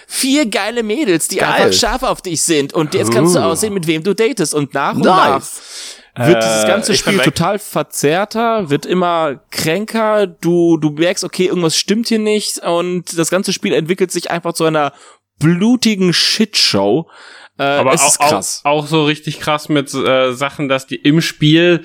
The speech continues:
Speaker 3: Sachen erwähnen, die dein, da, dich als Person betreffen und dein
Speaker 1: Genau,
Speaker 3: P C
Speaker 1: das ist einer der
Speaker 3: betreffen.
Speaker 1: größten Plot-Twists am,
Speaker 3: Ja,
Speaker 1: am Ende, ja.
Speaker 3: das ist auch so übertrieben.
Speaker 1: Ja.
Speaker 2: Plot-Twist Reveal.
Speaker 3: Ja.
Speaker 2: Ähm, ja.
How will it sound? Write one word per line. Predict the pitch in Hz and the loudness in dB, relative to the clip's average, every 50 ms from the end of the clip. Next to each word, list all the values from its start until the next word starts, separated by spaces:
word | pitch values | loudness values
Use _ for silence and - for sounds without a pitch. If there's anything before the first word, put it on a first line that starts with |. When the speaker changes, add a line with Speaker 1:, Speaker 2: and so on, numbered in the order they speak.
| - - - _ | -8 -20 -14 _
Speaker 3:
Sachen | - 120 139 151 147 - 180 | -4 -2 -2 -2 -4 -6 -6
erwähnen, | 156 127 135 127 120 127 127 131 139 156 170 185 185 185 185 180 175 - - - _ _ _ - | -2 -2 -2 -2 0 0 0 2 2 2 2 2 2 0 0 -2 -6 -10 -20 -20 _ _ _ -8
die | 123 127 139 143 143 143 127 117 | -2 2 4 4 4 4 2 0
dein, | 143 135 135 135 135 131 123 110 | 0 -2 0 0 -2 -2 -4 -4
da, | 120 120 - - | -4 -4 -4 -6
dich | - 123 113 117 127 170 185 - 156 | -8 -14 -10 -4 -4 -2 -2 -2 -2
als | 139 131 - | -4 -4 -4
Person | - - 139 123 123 143 170 190 185 | -2 -2 -2 0 2 2 2 2 2
betreffen | 135 - - - 113 104 - - 139 151 170 170 | 0 -2 -4 -4 -6 -6 -4 -2 0 0 0 0
und | - - 123 120 110 - - 110 117 | 0 0 0 0 -2 -4 -8 -6 -2
dein | 127 120 123 | -2 0 0
Speaker 1:
Genau, | 127 131 135 139 135 | 2 2 2 2 2
Speaker 3:
P | |
C | |
Speaker 1:
das | 127 - - | 0 0 0
ist | - | 0
einer | 160 160 | 2 2
der | 143 120 156 143 | 2 2 2 0
Speaker 3:
betreffen. | 135 | 2
Speaker 1:
größten | 156 170 - - 160 123 | 2 0 0 0 -2 -2
Plot-Twists | 135 151 160 156 - - 127 123 123 - - - - | -2 -2 -2 -2 -2 0 0 0 0 -2 -6 -6 -4
am, | - 120 117 120 | -2 0 0 0
Speaker 3:
Ja, | 120 120 117 | 0 0 0
Speaker 1:
am | 117 107 | 0 -2
Ende, | 78 104 113 110 110 110 | -2 0 0 2 2 2
ja. | 110 | 2
Speaker 3:
das | 131 - - 156 | 2 0 -2 -4
ist | 147 139 | -4 0
auch | 135 139 156 151 | 0 0 0 0
so | - 139 | -2 -2
übertrieben. | 117 104 107 107 - - - 120 110 107 104 113 113 117 123 127 - _ - | -2 0 0 -2 -2 -2 -2 -2 0 0 2 2 0 0 0 -4 -8 _ -2
Speaker 1:
Ja. | 113 110 110 | 0 0 2
Speaker 2:
Plot-Twist | 101 135 135 131 - - - 127 120 - - | 2 2 0 0 0 0 0 0 0 2 2
Reveal. | 117 113 110 110 123 127 107 92 92 - - - - - - - - - - | 2 4 6 6 6 6 4 2 0 -2 -6 -8 -10 -8 -8 -10 -10 -6 -2
Speaker 3:
Ja. | 120 117 113 110 | 0 0 2 0
Speaker 2:
Ähm, | 101 87 85 - - - - - | 0 -2 -4 -8 -10 -10 -6 -4
ja. | 87 95 90 | -2 -4 -4